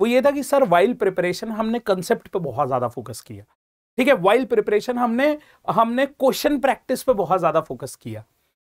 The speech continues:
और फिर भी सर हम गेट एग्जामिनेशन में बहुत अच्छा रैंक लेके नहीं आ रहे। सर, इसका क्या रीज़न है?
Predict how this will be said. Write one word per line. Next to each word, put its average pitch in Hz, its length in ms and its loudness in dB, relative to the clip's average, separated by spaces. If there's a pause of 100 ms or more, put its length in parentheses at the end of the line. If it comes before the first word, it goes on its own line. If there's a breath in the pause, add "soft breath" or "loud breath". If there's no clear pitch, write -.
और 262 100 2
फिर 269 200 -2
भी 285 140 0
सर 277 160 2
हम 262 200 0
गेट 208 220 2
एग्जामिनेशन 202 540 0
में 233 160 0
बहुत 175 240 2
अच्छा 180 200 -2
रैंक 156 220 -4
लेके 147 200 -4
नहीं 123 300 -4
आ 110 100 -8
रहे। 113 160 -16 (380)
सर, 277 160 2
इसका 269 200 0
क्या 226 280 2
रीज़न 147 320 -4
है? - 220 -20